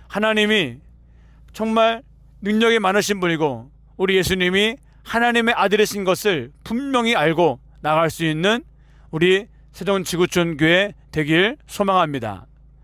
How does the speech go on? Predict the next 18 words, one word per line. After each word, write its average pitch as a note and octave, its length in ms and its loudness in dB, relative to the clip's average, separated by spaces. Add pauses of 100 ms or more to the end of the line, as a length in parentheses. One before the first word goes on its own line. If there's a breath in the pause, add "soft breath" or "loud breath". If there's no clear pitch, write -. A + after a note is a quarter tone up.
(220 soft breath)
오병이어의 F3 760 2 (600)
기적이 D3+ 540 -2 (360 soft breath)
우리 D#3 100 -10
삶 F3 220 0
가운데 E3 600 0 (260 soft breath)
그대로, G3+ 920 2 (360)
어, A2 380 -12
행해지고 F#3+ 600 0 (360)
경험할 E3+ 400 2
수 E3 140 -2
있는 F3 460 0 (260 loud breath)
그러한 F3+ 400 2 (160 soft breath)
시간 G3 400 -2
되기를 E3 500 0
소망합니다. D3 760 -2 (2000 loud breath)
같이 E3+ 200 0
한번 F#3+ 200 0
기도하겠습니다. D#3 880 -2